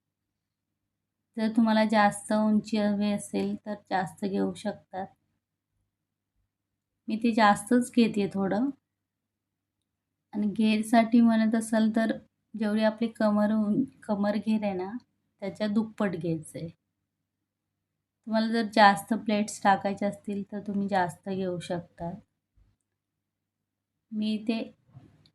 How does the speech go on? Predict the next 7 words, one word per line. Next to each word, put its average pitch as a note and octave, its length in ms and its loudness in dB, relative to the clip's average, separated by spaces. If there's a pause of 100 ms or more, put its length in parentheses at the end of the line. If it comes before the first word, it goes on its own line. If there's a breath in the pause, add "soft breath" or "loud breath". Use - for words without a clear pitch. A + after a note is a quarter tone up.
(140)
डबल G3+ 440 2
लेयरचं G3+ 960 -2
घे-, G3 380 -2
हे, F3 560 -4 (380)
घेर G#3 220 0
देणार F3+ 380 -4
आहे A#3 120 -6